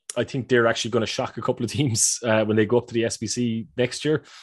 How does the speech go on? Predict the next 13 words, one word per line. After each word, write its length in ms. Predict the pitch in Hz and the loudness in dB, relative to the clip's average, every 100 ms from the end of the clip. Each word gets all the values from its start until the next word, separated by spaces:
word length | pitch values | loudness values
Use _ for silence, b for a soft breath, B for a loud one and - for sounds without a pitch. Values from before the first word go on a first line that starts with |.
| B B - | B B -4
Um, 840 | 110 107 104 104 104 101 101 101 - | 0 2 2 0 0 0 -2 -4 -6
so 160 | 113 | -2
that's, 200 | 107 - _ - | -2 -4 _ -8
I 40 | |
mean, 260 | 110 104 104 | -2 -2 -2
w-, 160 | 117 104 | -8 -8
we, 120 | 113 110 | -2 0
we 160 | 110 | 2
don't 280 | 95 117 113 | 4 4 4
feel 220 | - 117 | 2 2
like 200 | 110 104 | 2 2
we 160 | 110 104 | 0 0
kinda, 340 | 117 107 101 | 2 4 2